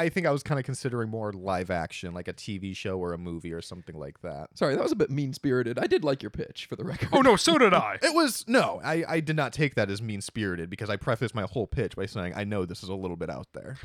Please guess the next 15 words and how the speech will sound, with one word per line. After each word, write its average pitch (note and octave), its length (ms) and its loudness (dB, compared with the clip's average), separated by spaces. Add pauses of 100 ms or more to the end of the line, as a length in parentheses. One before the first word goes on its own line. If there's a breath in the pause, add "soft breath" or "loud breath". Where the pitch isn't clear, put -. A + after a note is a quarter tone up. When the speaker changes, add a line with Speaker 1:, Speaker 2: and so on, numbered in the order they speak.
Speaker 3:
But C4+ 100 4
it D4+ 40 4
Speaker 1:
So. C#4 40 0
Speaker 3:
wasn't D4+ 340 0
nearly B3 340 -2
as D3 100 -2
out D#3 220 0
there. G#2 160 -6
Not E3+ 140 0
that E3+ 100 -2
we D3+ 80 -4
need D3+ 160 -6
to C3 100 -4
relitigate B2 540 -6
this. A2 280 -10